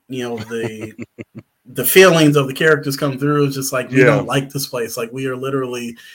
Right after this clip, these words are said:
Speaker 1: you know, stuck in, like, the most stylish prison ever.
Speaker 2: Right, right.
Speaker 1: Um,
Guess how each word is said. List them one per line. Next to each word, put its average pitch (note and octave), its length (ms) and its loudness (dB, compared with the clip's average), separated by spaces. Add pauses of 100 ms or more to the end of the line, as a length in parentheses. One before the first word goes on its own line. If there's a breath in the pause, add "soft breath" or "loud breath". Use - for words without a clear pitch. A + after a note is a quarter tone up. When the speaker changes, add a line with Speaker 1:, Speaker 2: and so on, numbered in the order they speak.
(300 loud breath)
Speaker 1:
you C3 100 -8
know, A#2+ 40 -4
stuck C3+ 340 -2
in, B2 140 -6
like, A#2+ 200 -8
the C3 80 -14
most C3 240 -6
stylish C3 480 -2
prison A#2+ 420 -8
ever. A#2 380 -8 (360 loud breath)
Speaker 2:
Right, A2 240 2
right. G#2+ 300 0
Speaker 1:
Um, A#2+ 140 -10